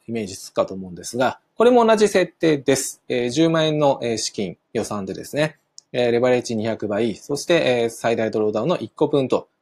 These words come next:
いうことの、えー、予算をですね、持ちながら運用した場合の、えーっと、今年の成績です。同じく、えー、資金のボリュームは、えー、基準ボリュームが七千通貨というふうに、えー、計算で出せます。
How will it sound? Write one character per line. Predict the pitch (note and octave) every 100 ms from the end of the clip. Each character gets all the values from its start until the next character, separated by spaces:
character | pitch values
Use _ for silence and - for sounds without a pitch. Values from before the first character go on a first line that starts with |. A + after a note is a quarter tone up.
| _
い | B2
う | A#2
こ | A#2
と | C3
の、 | E3+ D#3+ - _ _ _ _ _ _ _ _ _ _
え | B2 A2+
ー、 |
予 | A2+
算 | A2 G#2 E2+
を |
で | F2
す | C#3+
ね、 | C3+ -
持 | -
ち | -
な | D3
が | C3+
ら | E3 - - _ _
運 | B2+
用 | B2 A#2
し | A2+
た | G2+
場 | F#2 B2 B2+
合 |
の、 | A#2+ A#2 G#2+ _ _ -
え | G#2 G2 G2 F#2 F2 F2
ー |
っ | _
と、 | - E2+ E2+ E2+ -
今 | - -
年 | G2 - F#2 E2 _ _ _ _ _ _
の | G#3+ E3+
成 | A#2+
績 | F#2 - - - _ _
で | A2+
す。 | - - _
同 | G3 F#3
じ | E3+
く、 | E3
え | F#3 B2 A#2
ー、 |
資 | A2 -
金 | A#2 G#2
の | A2+
ボ | G#2+ G#2
リ | G2+
ュ |
ー | G2
ム |
は、 | C3 D#3+ - _ _ _
え | -
ー、 |
基 | G#2+ A2
準 | A#2
ボ | A2
リ | G#2
ュ |
ー | F2
ム |
が | A2
七 | G2+ A#2
千 | A#2+ B2+
通 | A2+ A2
貨 | D2 -
と | -
い | G2+
う |
ふ | A#2
う | B2+ C#3+ -
に、 | F3 -
え | A2+ G2+
ー、 |
計 | - G2+
算 | F#2+
で | G2
出 | A2+ F#2
せ | -
ま | F2
す。 | - - _